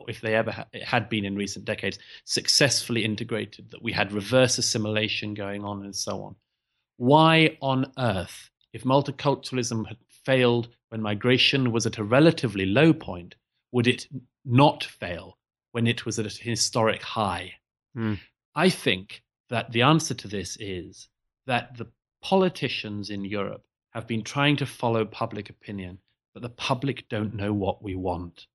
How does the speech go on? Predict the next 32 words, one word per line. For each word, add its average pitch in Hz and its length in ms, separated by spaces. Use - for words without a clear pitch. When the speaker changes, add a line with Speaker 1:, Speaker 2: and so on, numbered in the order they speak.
Speaker 1:
We 127 80
want 165 340
contradictory 151 800
things. 101 480
Only 202 240
seven 190 500
percent 160 640
of 127 120
the 135 60
British 127 460
public 120 540
in 107 80
a 110 80
recent 110 380
poll 113 240
said 117 260
they 120 100
want 120 340
more 123 440
migration 113 640
into 104 200
Britain. 107 340
Seven 170 600
percent. 127 600
Speaker 2:
Hmm. 117 220
Speaker 1:
It's - 240
a 147 260
deeply 160 480
minority 139 800
view. 110 400
And 104 160
yet, 175 420